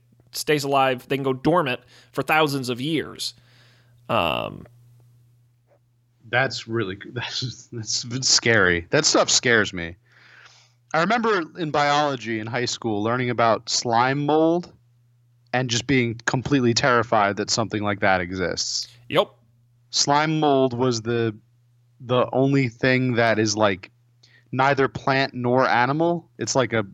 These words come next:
Speaker 2: a mixture of both. Oh my God,
Speaker 1: It's
Speaker 2: I just
Speaker 1: coming
Speaker 2: remember
Speaker 1: for
Speaker 2: being
Speaker 1: your
Speaker 2: just, just
Speaker 1: brain.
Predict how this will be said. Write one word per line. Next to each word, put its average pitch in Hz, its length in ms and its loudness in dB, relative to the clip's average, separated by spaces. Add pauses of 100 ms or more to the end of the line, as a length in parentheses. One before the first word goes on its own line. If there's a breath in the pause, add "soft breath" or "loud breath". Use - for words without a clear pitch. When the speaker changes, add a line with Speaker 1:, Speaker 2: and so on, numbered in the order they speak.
(160)
Speaker 2:
a 117 60 -4
mixture 120 500 2
of 95 160 -2
both. 135 480 0 (960)
Oh 120 160 2
my 98 180 0
God, 92 340 2
Speaker 1:
It's 101 120 0
Speaker 2:
I - 20 -4
just - 60 -2
Speaker 1:
coming 131 140 4
Speaker 2:
remember 104 200 2
Speaker 1:
for 104 80 -4
Speaker 2:
being 101 120 0
Speaker 1:
your 139 200 0
Speaker 2:
just, 147 160 -4 (200)
just 190 160 4
Speaker 1:
brain. 175 600 -2